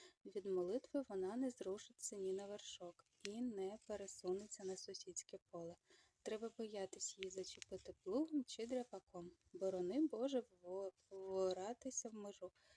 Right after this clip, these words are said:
І я мушу поганяти так, щоб межа лишалася незайманою. Значить, борозний кінь, тобто гнідий, повинен ступати по самісіньку межу, а торкнути її, борони, Боже. Ну, то з Богом. "Но!" —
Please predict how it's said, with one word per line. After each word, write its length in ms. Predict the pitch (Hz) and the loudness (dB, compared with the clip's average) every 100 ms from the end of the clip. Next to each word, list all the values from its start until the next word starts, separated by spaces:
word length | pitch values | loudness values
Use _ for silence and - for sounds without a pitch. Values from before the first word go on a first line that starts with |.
| _ _ | _ _
І 100 | 196 | -4
я 160 | 185 185 | 0 2
мушу 320 | 185 202 196 | 0 -2 -8
поганяти 600 | - 190 190 180 180 175 - | -10 -6 -2 -2 -4 -8 -8
так, 260 | 175 180 - | -8 -6 -10
щоб 260 | - - 196 | -12 -8 0
межа 400 | 185 180 175 180 | 0 0 -4 -4
лишалася 680 | 240 - 254 254 254 - | -4 -4 -2 -2 -2 -4
незайманою. 840 | 220 185 254 - 180 180 185 180 175 - - _ - | -2 -2 -2 -2 0 0 0 0 -4 -8 -20 _ -6
Значить, 440 | 214 220 - 208 - | -2 -2 -4 -10 -4
борозний 480 | 202 202 208 185 - | -2 -2 0 0 0
кінь, 300 | - 311 311 - | 4 6 6 4
тобто 320 | 202 190 - | -2 -2 -2
гнідий, 440 | 208 220 240 220 180 | -4 -4 -4 -4 -4
повинен 360 | - 190 269 302 | -2 4 6 6
ступати 460 | - - 208 240 - | 4 -4 -2 -2 -2
по 100 | - - - | -8 -8 -6
самісіньку 680 | - 196 196 - 233 - | -4 -2 -2 -2 -6 -6
межу, 320 | 220 226 208 175 - | -6 -4 -4 -8 -4
а 120 | 190 | -4
торкнути 580 | - 175 - 170 233 294 | -4 -8 -6 -4 0 2
її, 240 | 247 196 - | 2 0 -2
борони, 400 | 180 170 170 240 | -4 -2 -4 -4
Боже. 400 | 214 180 185 190 _ _ _ _ _ | -2 -4 -4 -12 _ _ _ _ _
Ну, 200 | 190 254 - _ - | 2 2 2 _ -4
то 160 | 220 - | -4 -4
з 160 | 185 - | -14 -6
Богом. 360 | 180 175 180 180 _ | -4 -4 -8 -14 _
"Но!" — 400 | 190 185 233 294 | 0 2 4 2